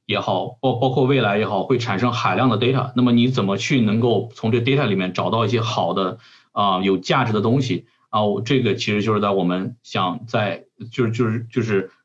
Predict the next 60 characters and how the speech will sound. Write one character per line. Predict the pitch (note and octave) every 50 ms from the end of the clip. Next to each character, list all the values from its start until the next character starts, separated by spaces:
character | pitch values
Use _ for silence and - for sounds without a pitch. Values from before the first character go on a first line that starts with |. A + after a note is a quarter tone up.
| _ _ _
做 | - C#3 A#2+
这 | A#2+
个 | A2
创 | A2 A2+ C3+ A#2+ A#2
业 |
公 | A#2 A#2+
司， | A#2 A#2 B2 A#2+ A#2+ A#2+ - - _
然 | A2 G#2+
后 | A2+
在 | A2+ B2
一 | B2+ C#3 D#3+ C#3+
开 | C3+ - - - - E3+ F#3
始 | F3+ F#3 -
的 | F#2+ -
时 | - -
候 | F#2+ F#2+
就 | F#2+ G2
相 | A2 A2
当 | A2 A2
于 | A2
把 | A2 A2 F2
这 | E2+ G2+
个 | A2
foundation | - - F#2+ F2+ F#2 - A#2 C3+ C#3 C3 A#2+ F#2+ F2 A#2 -
build | - - F#2+ -
好， | - - - - - _ _
它 | - A2+
是 | A2 A#2
一 | A2+
个 | A2+ G#2+ G2
就 | A#2 G#2
是 | F#2
data | - C3 C#3+ D3+ C#3 -
first、 | - - A2+ G#2+ F#2+ - - - _ - - _ _
A | A#2 A#2+
I | B2+ C3 C3
first | C3 - C3+ A#2+ G#2 - - - - - _ _ _
这 | - G#2+
么 | G2+
一 | F#2+
个 | F#2+ F2+
公 | - F#2+ F#2+ F#2
司。 | - - F#2 F2+ - - - - _ _ _ - _ -
嗯， | A2+ A2 A2 G#2+ G#2+ G#2+ G#2 G#2 A2 A2+ A2+ - _ _ _ _ _ _ _ _ _ _ _ _
现 | _ - - G#3+ G3+
在 | G3 F3
有 | F3+
很 | F3+ F#3 A#2 G#2 G#2
多， | A2+ B2+ C3+ C#3+ C#3+
当 | - C#3 C3 C3+
然 | C#3 C#3 C3
有 | C3 C3+
很 | C3 G#2
多 | G2 G#2
别 | G#2+ G#2+ G2 A2
的 | A#2
公 | G#2 G#2 G#2
司， | G2+ - G#2+ G2+ G2
他 | F#2 F#2 A#2 A#2+
们 | A#2+ A2+ G#2+ G#2 G2 F#2+